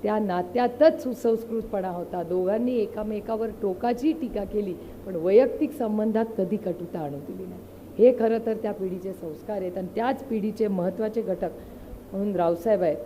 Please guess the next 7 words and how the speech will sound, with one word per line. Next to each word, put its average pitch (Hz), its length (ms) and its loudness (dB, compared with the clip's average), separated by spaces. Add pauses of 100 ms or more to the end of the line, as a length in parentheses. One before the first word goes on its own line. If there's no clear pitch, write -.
(340)
रावसाहेब 202 460 4
आणि 214 160 2
त्यांच्या 202 300 -2
कुटुंबाने 208 560 0 (760)
पुरंदरमध्ये 220 840 6 (260)
समाजवाद 202 580 0 (1200)
हा 196 180 2